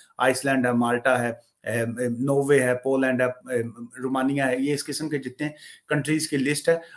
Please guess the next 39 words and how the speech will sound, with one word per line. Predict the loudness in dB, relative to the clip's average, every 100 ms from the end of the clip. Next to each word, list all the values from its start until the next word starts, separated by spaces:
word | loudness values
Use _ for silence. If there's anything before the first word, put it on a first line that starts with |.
| -2
आप, | 2 2 2
अ, |
अ, | 2 2 0 -4 0
इन | 0
कंट्रीज | 2 0 0 -2 0
में | -2
जो | 0
है | 0
वो, | 0 0 -2 -8 _ _ 2
अ, | 6 6 4 6
on | 6 8
your | 6
travel | 6 6 6 6
documents | 2 0 0 0 0
जो | -4 -4
है, | -4
अ, | -4 -2 -2 0
on | 0 0
the | 0
basis | -2 -2 -4
of | -4 -2
your | 0 -2 0
travel | 0 2
documents | 0 0 0 -2
जो | -2 -4
है |
वो | -2 -2 -4 -8 -20 -14 -4
आप | -2 0
वहाँ | 0 0 -2 0 -2
पे, |
अ, | -2 _ _ 8
ट्रैवल | 8 8 2 4 4 4 0 2
कर | 2
सकते | 4 -2 -2 -2
हैं | -2
जी। | -2
अच्छा, | -4 -2 0
और, | 2 2
अ, | 2